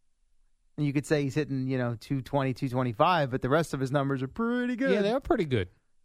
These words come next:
Speaker 1: So,
Speaker 2: Hmm.
Speaker 1: and this kid plays shortstop. I mean,
Speaker 2: Oh, okay. So
Speaker 1: yeah.
Speaker 2: that's gonna be a problem.
Speaker 1: Correct.
Speaker 2: Now, you said you went over this, uh, when you had, um,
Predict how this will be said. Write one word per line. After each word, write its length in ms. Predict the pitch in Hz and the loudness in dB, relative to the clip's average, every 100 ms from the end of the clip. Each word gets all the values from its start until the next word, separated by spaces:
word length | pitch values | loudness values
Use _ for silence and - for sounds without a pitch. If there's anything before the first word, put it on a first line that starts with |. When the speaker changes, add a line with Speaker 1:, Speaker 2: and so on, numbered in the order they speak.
| _ | _
Speaker 1:
So, 360 | - 131 110 - _ _ _ - | -2 0 0 -8 _ _ _ -8
Speaker 2:
Hmm. 100 | 208 | -2
Speaker 1:
and 100 | 143 | 0
this 120 | 147 | 0
kid 180 | - 147 | 0 -2
plays 200 | - 131 | 0 -2
shortstop. 520 | - 165 135 117 110 - _ | 0 -2 -2 -4 -6 -8 _
I 40 | 156 | 0
mean, 360 | 156 139 117 101 - | 0 0 -4 -8 -4
Speaker 2:
Oh, 180 | 117 113 | -2 -2
okay. 260 | - 98 87 | -4 -10 -2
So 60 | |
Speaker 1:
yeah. 100 | 135 | 0
Speaker 2:
that's 180 | 104 104 | 0 -2
gonna 120 | - 101 | -4 -2
be 120 | 98 | -2
a 40 | |
problem. 460 | 92 101 92 95 87 _ | 0 0 0 -4 -10 _
Speaker 1:
Correct. 360 | 151 104 - _ _ _ _ _ _ - | -4 -4 -8 _ _ _ _ _ _ 4
Speaker 2:
Now, 240 | 156 156 | 6 6
you 200 | 160 202 | 2 -2
said 220 | 254 226 175 | 0 0 0
you 120 | 170 | 0
went 140 | 151 | 4
over 200 | 151 143 | 2 2
this, 340 | 131 127 - - | 2 2 0 -2
uh, 380 | 147 120 113 110 | 2 4 2 0
when 400 | 123 143 123 117 | -2 -2 -2 0
you 280 | 120 120 110 | -2 -2 0
had, 340 | 117 113 107 | 0 0 0
um, 360 | 110 104 101 | -2 -2 -6